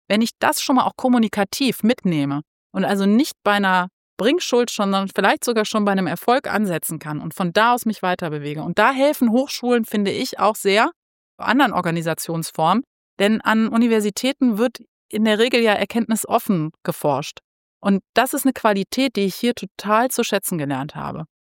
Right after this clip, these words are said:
Äh, nicht reinzugehen und schon zu wissen, was ich hinten rauskriegen will, auch in solche Transformationsprozesse. Hm, wenn wir ein Diversity-Netzwerktreffen haben mit vielen Personen, die an ganz unterschiedlichen Stellen aktiv sind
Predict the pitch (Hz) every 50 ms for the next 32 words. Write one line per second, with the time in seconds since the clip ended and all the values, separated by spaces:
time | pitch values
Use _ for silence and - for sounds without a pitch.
0 | _ _ _ _ 202 202 196 208 233 302 - - 240 247 262 277 - - 254 220
1 | 240 254 240 208 214 - - 226 220 - - 196 180 247 302 - 294 247 220 214
2 | - 208 - 233 220 180 196 185 208 240 285 - - - 160 151 147 147 156 -
3 | - 226 262 - 269 247 233 240 240 - 240 226 - - 220 220 - 220 202 202
4 | 190 - - 233 233 - - - 151 - - 131 131 - - 139 135 - - -
5 | 233 294 254 226 226 214 214 202 196 202 190 196 220 262 - 240 - - 208 202
6 | 214 220 - - - 202 - - - 170 156 - - 160 160 - 160 160 190 214
7 | 220 202 - - - 190 - - 247 262 285 269 247 226 233 226 208 208 214 220
8 | 214 208 208 190 208 202 202 196 - _ _ _ _ _ 214 208 208 202 196 -
9 | 214 247 262 - 240 240 240 233 214 - 208 196 214 - 208 190 - - 196 196
10 | 190 190 196 190 - 180 - _ - 262 254 - - 160 175 214